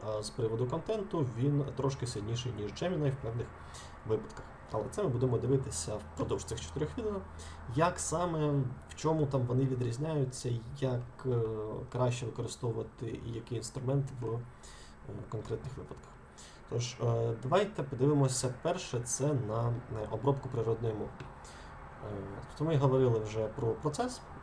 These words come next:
Е, тут процес такий самий, як і в Gemini. Тобто ми спочатку, е, виконуємо токенізацію, ділимо на, е, слова на символи, е, потім, е,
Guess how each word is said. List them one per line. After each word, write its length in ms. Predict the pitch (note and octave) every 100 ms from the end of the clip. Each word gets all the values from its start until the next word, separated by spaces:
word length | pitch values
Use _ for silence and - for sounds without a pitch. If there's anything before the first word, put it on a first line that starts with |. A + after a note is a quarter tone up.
| B2
Е, 140 | A#2 D3+
тут 200 | G3 -
процес 300 | C3 D3 C#3+
такий 200 | - A2+
самий, 320 | D3 C3 G#2+
як 160 | A2 -
і 40 | A2+
в 260 | G2+ G#2+
Gemini. 400 | G#2+ G3 G#3+ F3+ F3+ - - - - -
Тобто 220 | B2+ C3+
ми 80 | B2
спочатку, 600 | - - A#2 G#2+ - A2+
е, 280 | G#2 G2 G#2+ G#2 G2+
виконуємо 480 | G#2 G#2+ G#2 G2+ A2+
токенізацію, 800 | C#3 F#3 G3 B3 A#3+ - D#3+
ділимо 460 | B2 B2 A2 G#2 G2+
на, 220 | G2+ G2 G#2 - - -
е, 40 |
слова 340 | - A2 G#2+
на 120 | G#2 A2
символи, 520 | - A#3+ F#3+ E3+ D#3+ - - - - - -
е, 240 | A2+ A2 -
потім, 400 | C#3+ C#3 - A2+
е, 240 | A2 -